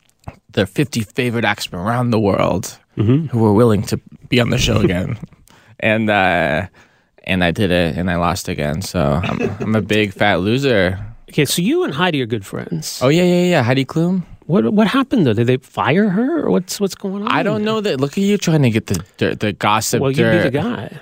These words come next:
Speaker 1: Wanna get viral on T M Z. Taylor talking, <laughs> uh, biting the hand that feeds him.
Speaker 2: I mean, the,
Speaker 1: Um,
Speaker 2: the new judges are, are great.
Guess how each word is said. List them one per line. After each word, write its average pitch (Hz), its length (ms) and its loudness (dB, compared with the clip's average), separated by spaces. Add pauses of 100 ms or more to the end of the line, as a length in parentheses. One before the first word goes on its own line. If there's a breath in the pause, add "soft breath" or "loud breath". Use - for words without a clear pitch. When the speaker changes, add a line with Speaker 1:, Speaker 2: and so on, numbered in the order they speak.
Speaker 1:
Wanna 101 160 -8
get 90 320 -6
viral 117 560 0
on 107 120 -2
T 123 200 -4
M 107 140 -2
Z. 120 300 0
Taylor 113 360 0
talking, 110 640 -4
<laughs> - 80 -12
uh, 120 80 0
biting 131 460 0
the 127 260 2
hand 147 320 2
that 123 100 2
feeds 160 380 -2
him. 104 500 0 (720 soft breath)
Speaker 2:
I 247 160 2
mean, 240 100 0
the, 214 80 0
Speaker 1:
Um, 196 60 -4
Speaker 2:
the 247 80 -2
new 330 80 -2
judges 120 420 -2
are, 113 180 0
are 113 60 -4
great. 160 800 -2